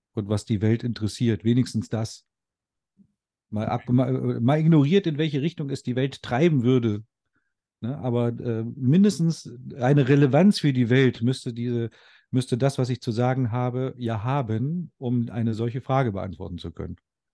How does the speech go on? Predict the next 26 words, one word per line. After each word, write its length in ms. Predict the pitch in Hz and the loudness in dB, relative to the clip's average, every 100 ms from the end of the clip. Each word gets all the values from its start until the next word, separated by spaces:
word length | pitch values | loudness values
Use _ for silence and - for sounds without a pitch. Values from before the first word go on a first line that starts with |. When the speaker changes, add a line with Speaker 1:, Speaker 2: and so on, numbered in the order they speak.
| _ _ - - | _ _ -16 -6
Speaker 1:
Nein, 300 | 98 120 110 | 2 2 2
ich 200 | 87 104 | -2 -2
habe, 300 | 101 92 - | 0 -2 -4
ich 140 | - | -10
habe 100 | - 82 | -8 -8
nix, 280 | - - - 127 - | -10 -14 -16 -18 -14
was 280 | - - - | -16 -16 -18
jetzt 280 | - _ - | -20 _ -16
irgendwie 480 | 82 80 113 127 | -16 -6 -4 -4
Speaker 2:
Aber, 20 | 135 | -6
aber, 200 | 131 _ | -14 _
aber 240 | 104 127 | -8 -8
interessant 440 | 117 - 123 117 143 | -6 -6 -2 -4 -4
ist 180 | 156 - | -6 -2
ja, 300 | 190 247 196 _ | -2 -2 -8 _
dass, 420 | - 110 - - - | -8 -8 -12 -20 -10
ähm, 320 | 107 98 98 | -8 -8 -8
die 180 | - 101 | -10 -10
Tragweite, 760 | - 120 170 - 107 104 110 | -8 -4 -4 -4 -6 -6 -6
die 140 | 104 107 | -6 -8
du 160 | 104 | -6
ja 180 | 107 104 | -6 -6
jetzt 380 | 101 104 - - | -6 -8 -10 -12
dieser 240 | 101 98 95 | -10 -8 -8
Aussage, 800 | 104 - 104 104 104 104 104 - _ _ _ _ - | -10 -8 -8 -6 -6 -8 -10 -14 _ _ _ _ -14
ähm, 800 | 98 98 98 95 95 95 92 | -12 -10 -10 -10 -12 -12 -16